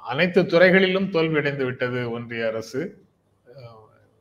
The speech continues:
இந்திய ஜனநாயக அமைப்புகள் சீர்குலைக்கப்பட்டு வருகின்றன. அஹ், திரும்பவும் ஆட்சிக்கு வந்தா காப்பாற்றவே முடியாது, யாராலையும் காப்பாற்றவே முடியாது அப்படின்னு ஒரு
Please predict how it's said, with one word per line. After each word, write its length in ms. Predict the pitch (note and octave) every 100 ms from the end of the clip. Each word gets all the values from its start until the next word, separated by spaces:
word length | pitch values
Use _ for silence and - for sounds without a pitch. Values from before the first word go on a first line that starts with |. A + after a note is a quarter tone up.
| _ _ _ _
இந்திய 380 | B2+ D#3+ E3+ F3
ஜனநாயக 480 | C#3+ C#3+ D#3+ D#3+ C#3+
அமைப்புகள் 640 | B2 D#3 E3+ E3 D3+ C3+
சீர்குலைக்கப்பட்டு 760 | D#3 E3+ D#3 D#3 D3 C3 B2+ C3
வருகின்றன. 720 | B2 A2+ A2+ G#2 G#2 B2 G3+ _ _ _ _ _ _ _
அஹ், 320 | C#3+ C#3 A2+ _ _ _ _ _ G#2+ A2+ G#2
திரும்பவும் 600 | - F#3+ G#3 G#3 G#3 G3 E3+ C#3+ C3 A#2+ A#2 A2 G#2+ -
ஆட்சிக்கு 440 | C#3+ D#3 E3 C#3
வந்தா 520 | C3 C3+ D#3 E3+ C#3
காப்பாற்றவே 680 | A2+ C3 D3 F3+ D#3 D#3+ D#3
முடியாது, 380 | C3+ B2 A#2+ A2
யாராலையும் 420 | A#2+ C3+ D3 D3
காப்பாற்றவே 580 | C3+ B2+ B2+ B2 B2+ B2
முடியாது 640 | A#2+ A2+ A#2 A2 A#2+ A2
அப்படின்னு 360 | A2 G#2+ A2 C#3
ஒரு 320 | A#2+ A#2 G#2+